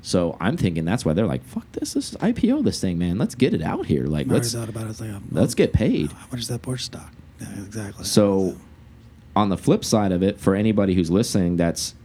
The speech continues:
Speaker 1: that likes to invest or anything like that, I would pay close attention to this because hand in hand, two things are gonna happen. Right now, I was reading, even while I was writing this, V W Group stock is increasing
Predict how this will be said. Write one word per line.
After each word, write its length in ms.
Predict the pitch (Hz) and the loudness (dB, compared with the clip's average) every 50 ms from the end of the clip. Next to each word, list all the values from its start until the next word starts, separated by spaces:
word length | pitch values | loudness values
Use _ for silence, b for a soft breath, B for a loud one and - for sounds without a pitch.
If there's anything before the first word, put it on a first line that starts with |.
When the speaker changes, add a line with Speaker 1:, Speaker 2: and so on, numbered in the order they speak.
| - - - - - - - | -20 -20 -20 -20 -20 -4 -2
Speaker 1:
that 200 | 87 76 - 73 | -2 -2 0 0
likes 280 | 87 107 - - - - | 0 0 0 0 0 2
to 140 | - 104 87 | 2 4 4
invest 480 | 78 76 78 78 80 92 - - - | 2 0 0 0 0 0 -2 -2 -2
or 120 | 92 82 82 | 0 2 2
anything 380 | 95 120 139 120 - 87 82 | 2 0 0 0 0 0 0
like 120 | 82 82 - | 0 0 0
that, 120 | 87 87 | 0 0
I 120 | 80 90 113 | 2 2 2
would 120 | 151 165 | 2 2
pay 180 | - 147 113 95 | 2 2 2 2
close 280 | - - 98 87 - | 2 0 0 0 0
attention 480 | - - - 180 107 165 - - 101 85 | -4 -2 0 0 0 2 2 0 0 0
to 80 | - 85 | 0 0
this 240 | 76 80 80 78 - | 2 2 2 0 0
because 580 | - - 82 - - 92 90 87 85 85 - - B B B B B B B B B B B B - - - - | 0 -2 -2 2 2 2 2 2 0 0 -4 -10 B B B B B B B B B B B B -20 -20 -14 0
hand 240 | - 110 127 139 143 | 2 4 4 6 4
in 100 | 123 95 | 2 2
hand, 540 | 90 110 123 127 95 85 85 85 87 - - | 2 2 2 4 2 2 2 0 -2 -4 0
two 180 | - - 156 | 2 2 4
things 220 | 160 - 110 95 92 | 4 2 2 2 2
are 60 | 90 | 0
gonna 140 | 85 82 80 | 0 0 0
happen. 360 | 82 85 78 80 - 67 69 | 0 0 0 0 -2 0 2
Right 240 | 82 95 113 104 73 | 2 2 2 2 2
now, 360 | 87 101 127 147 139 123 98 | 2 2 2 2 2 2 0
I 120 | 90 85 80 | 0 2 2
was 200 | 85 80 76 80 | 2 0 0 2
reading, 240 | 85 85 87 90 87 | 2 2 2 2 2
even 240 | 82 82 87 82 80 | 2 2 2 0 0
while 140 | 78 80 | 0 0
I 40 | 80 | 0
was 140 | 78 78 - | -2 -2 0
writing 400 | 76 76 78 92 - 87 78 71 | 0 2 2 2 2 0 0 0
this, 320 | 71 78 90 - - - B B B B B B B B B - | 0 -2 -2 -2 -4 -10 B B B B B B B B B 2
V 140 | 90 101 | 2 4
W 320 | 92 95 107 135 143 131 95 | 4 4 2 4 2 2 2
Group 340 | 82 90 85 85 80 - - | 2 2 2 2 2 0 -4
stock 440 | - - - 95 85 87 85 - - - | -6 -2 0 0 0 0 -2 -6 -4 0
is 360 | 104 87 82 78 71 - - - | 2 2 2 2 0 -4 -2 -2
increasing 720 | 90 80 78 76 - 85 80 73 - - 76 73 73 76 | -2 -2 -2 -2 0 0 0 0 0 -2 -4 -4 -4 -6